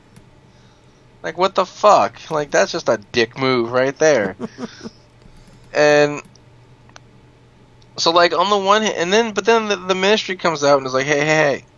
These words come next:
Speaker 1: we're banning this game. No one can play this game. It will kill you." <laughs> Don't do it. So I'm like, "Well, that seems like now it's kind of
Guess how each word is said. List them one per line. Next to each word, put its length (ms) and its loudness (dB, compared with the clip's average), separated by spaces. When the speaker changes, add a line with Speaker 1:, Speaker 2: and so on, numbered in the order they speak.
Speaker 1:
we're 80 -12
banning 440 0
this 160 -2
game. 420 -4
No 200 2
one 180 2
can 160 -6
play 240 2
this 160 -6
game. 460 -4
It 160 0
will 160 2
kill 280 0
you." 200 -2
<laughs> 720 -16
Don't 300 2
do 240 0
it. 180 -6
So 100 -2
I'm 60 0
like, 140 2
"Well, 400 -2
that 280 2
seems 380 -6
like 380 -4
now 180 2
it's 140 -6
kind 220 -4
of 60 -4